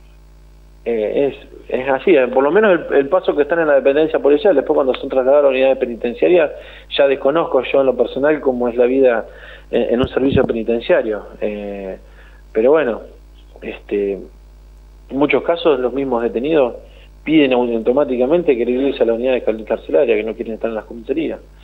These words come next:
Seguramente por mayor, mayor espacio, mayor eh, seguro tienen otra, otra movida o,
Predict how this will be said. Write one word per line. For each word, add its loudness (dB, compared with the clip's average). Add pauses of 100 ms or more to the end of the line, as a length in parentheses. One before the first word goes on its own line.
(540)
Seguramente 2
por 2
mayor, 0
mayor 0
espacio, 2
mayor -2 (680)
eh, 0 (680)
seguro 2
tienen 2
otra, 2
otra -2
movida 2
o, -2